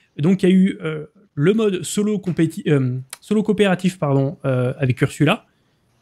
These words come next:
qui était, alors certes, il y avait un mode difficile, mais quand même plus orienté casual, parce que, euh, quand t'as un vrai deck builder et tout, le, le, le Ursula, tu l'as plié en quatre, il y a aucun souci.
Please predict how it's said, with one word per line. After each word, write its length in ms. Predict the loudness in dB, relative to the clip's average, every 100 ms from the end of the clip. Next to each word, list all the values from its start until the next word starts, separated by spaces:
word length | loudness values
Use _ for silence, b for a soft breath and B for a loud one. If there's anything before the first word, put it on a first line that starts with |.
| _
qui 60 | -2
était, 180 | 0
alors 160 | 0 0
certes, 220 | -4 0
il 20 |
y 40 | 0
avait 80 | 4
un 40 |
mode 140 | 4
difficile, 400 | 4 4 2 2
mais 80 | 2
quand 100 | 0
même 180 | -2 -4 -8 _
plus 260 | 0 2 2
orienté 460 | 2 0 0 0
casual, 440 | 2 2 4 4 2
parce 200 | -4 -4
que, 240 | -2 -2 -4 b _ _
euh, 80 | -8
quand 160 | -4 -2
t'as 140 | 0
un 60 | 0
vrai 200 | 2 2
deck 160 | 2
builder 300 | 2 2 2 2
et 40 |
tout, 140 | 0 2
le, 180 | 2 2
le, 120 | -2
le 200 | -2 -2
Ursula, 300 | 0 0 0
tu 120 | 0
l'as 80 | -4
plié 160 | 0 0
en 80 |
quatre, 180 | 2 0
il 40 | 0
y 20 |
a 20 |
aucun 140 | -2
souci. 300 | -6 -6 -8